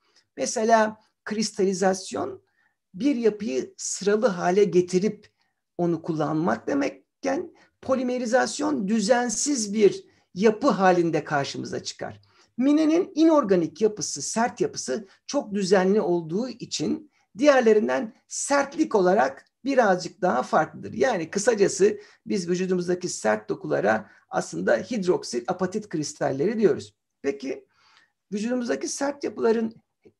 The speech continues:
içi sadece hidroksil apatit kristalleri mi? Yok aslında öyle değil. Burada çok güzel bir, e, bilgi var. Ben bunu şöyle anlatıyorum. Hidroksil apatit kristalleri dediğiniz şeyleri yumurta gibi düşünün.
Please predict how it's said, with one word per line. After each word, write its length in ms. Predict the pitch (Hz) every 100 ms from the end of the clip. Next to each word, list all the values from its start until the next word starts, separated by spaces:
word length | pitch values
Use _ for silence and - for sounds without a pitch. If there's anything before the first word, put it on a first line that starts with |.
| -
içi 360 | 180 - 220
sadece 340 | 190 226 226 165
hidroksil 440 | 160 190 294 -
apatit 340 | - 208 381 -
kristalleri 600 | 339 - 170 156 143 139
mi? 200 | - -
Yok 260 | 190 - -
aslında 400 | 151 - 143 156
öyle 340 | 156 190 214
değil. 260 | 196 147 _ _ _ _ -
Burada 220 | 180 180
çok 340 | 196 214 208 165
güzel 320 | 165 180 170
bir, 240 | 165 -
e, 180 | 151 147
bilgi 280 | 151 156 143
var. 200 | - - _ _ - _
Ben 300 | - 151 -
bunu 240 | 220 285 262
şöyle 260 | 302 285
anlatıyorum. 600 | 214 170 147 - 135 - _ _ _ _ -
Hidroksil 380 | 277 320 - 262
apatit 340 | 247 277 302
kristalleri 560 | - 226 220 208 220 208
dediğiniz 400 | 180 185 190 -
şeyleri 280 | 143 190 214
yumurta 360 | 180 170 175
gibi 260 | 147 123 117
düşünün. 380 | 120 - 127